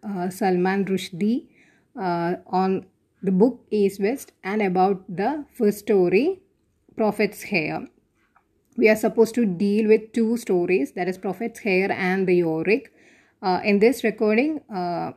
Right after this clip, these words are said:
I would, uh, like to deal with, uh, the first story, Prophet's Hair, and, uh, Yorick will be done on the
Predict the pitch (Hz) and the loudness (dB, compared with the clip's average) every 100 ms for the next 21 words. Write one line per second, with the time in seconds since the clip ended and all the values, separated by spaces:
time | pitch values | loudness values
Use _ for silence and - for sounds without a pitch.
0 | - 190 190 190 190 - - 180 180 170 | -6 -2 0 0 -2 -6 -6 -4 -2 0
1 | 175 180 - 233 196 180 175 175 208 - | 0 -2 -2 -2 0 2 2 4 0 0
2 | 190 190 220 196 - 202 185 226 233 175 | -6 -4 -2 -4 -2 0 2 0 -2 -6
3 | 185 185 - 175 170 175 294 359 _ _ | -6 -8 -6 -4 -4 -4 -6 -8 _ _
4 | 214 202 196 294 - - 185 175 180 180 | -10 -4 -2 -2 -6 -6 -2 0 2 2
5 | 196 196 190 208 190 196 175 190 185 254 | 2 2 0 0 0 0 0 -2 -2 -2
6 | 180 196 269 | -2 0 0